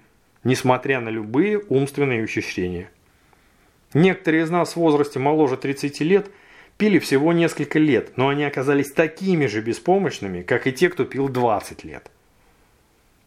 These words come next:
Не обязательно пить слишком долго и принимать большие количества алкоголя, чтобы стать алкоголиком. И это особенно справедливо по отношению к женщинам. Те, кто склонны к алкоголизму,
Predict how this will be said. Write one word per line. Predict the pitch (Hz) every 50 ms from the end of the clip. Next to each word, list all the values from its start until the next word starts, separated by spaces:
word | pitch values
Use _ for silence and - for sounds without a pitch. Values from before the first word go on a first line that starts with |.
| _ _ _ _ _ _ _
Не | 123 151 202
обязательно | 208 208 208 196 175 143 - 143 123 117
пить | - 120 104
слишком | - 127 120 110 - - 117 120
долго | 127 156 180 190 156 120 110
и | 101
принимать | - 113 120 127 131 135 127 113
большие | 110 117 113 117 113 - 135 120 104
количества | - 117 117 117 117 104 - - 120 117
алкоголя, | 117 113 - 131 120 135 156 160 120 101
чтобы | - - 110 98 104 98
стать | - - 127 110 -
алкоголиком. | 107 98 - 107 107 104 104 95 85 82 - - 85 85 - _ _ _ _ _ _ _ _ _ _ _ _ _ _ _ _ _ _ _ _ _
И | 123
это | 135 147 151 160 160 160
особенно | 156 160 214 208 196 180 170 156
справедливо | - - 160 156 156 156 156 165 165 160 156 151
по | - 147
отношению | 143 143 139 127 120 - 135 123 120 117 113 104
к |
женщинам. | 101 120 135 135 127 - - 95 92 87 85 - - - - - - - - - - - _ _ _ _ _ _ _ _ _ _ _ _ -
Те, | 190 202
кто | 202 - 175
склонны | - - - 185 226 247 226 180 139
к | - 131
алкоголизму, | 120 - 135 113 104 117 127 123 113 104 95 92 87 82 82